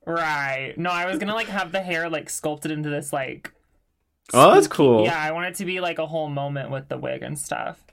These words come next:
Speaker 2: Mm-hmm.
Speaker 1: I was gonna, like, use maybe, like, polyfill or something to make it look, like, ghostly. So
Speaker 2: I bought polyfill for the,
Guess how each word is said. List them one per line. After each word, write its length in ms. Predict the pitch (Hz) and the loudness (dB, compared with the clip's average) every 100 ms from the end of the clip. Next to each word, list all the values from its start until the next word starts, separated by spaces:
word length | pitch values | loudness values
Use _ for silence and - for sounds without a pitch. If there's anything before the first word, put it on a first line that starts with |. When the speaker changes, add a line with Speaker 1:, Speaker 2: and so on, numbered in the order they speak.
| - | -12
Speaker 2:
Mm-hmm. 360 | 110 110 90 95 | -8 -8 -10 -12
Speaker 1:
I 40 | 156 | -8
was 100 | 160 | -6
gonna, 140 | 175 | -4
like, 220 | 170 156 _ _ _ _ _ _ _ _ _ _ - | -4 -8 _ _ _ _ _ _ _ _ _ _ -8
use 200 | 160 151 | -6 -4
maybe, 220 | 151 147 | -4 -4
like, 200 | 143 139 | -4 -6
polyfill 680 | - 139 135 139 139 135 131 | -6 -4 -4 -8 -6 -6 -6
or 60 | 143 | -8
something 340 | 139 139 139 | -10 -8 -6
to 60 | 139 | -6
make 180 | 135 | -8
it 100 | - | -6
look, 180 | 139 139 | -8 -8
like, 180 | 131 - _ - | -10 -12 _ -12
ghostly. 640 | 151 135 135 - 104 101 165 - - _ _ _ | -8 -8 -8 -12 -10 -10 -10 -16 -20 _ _ _
So 280 | - - 165 _ _ - _ _ _ - - | -10 -10 -10 _ _ -20 _ _ _ -6 -2
Speaker 2:
I 100 | 117 | 2
bought 340 | 98 98 95 | 4 2 2
polyfill 460 | 104 92 - 98 90 | -2 -2 -2 -6 -6
for 140 | 95 | -2
the, 480 | 92 85 80 73 | 0 0 -2 -4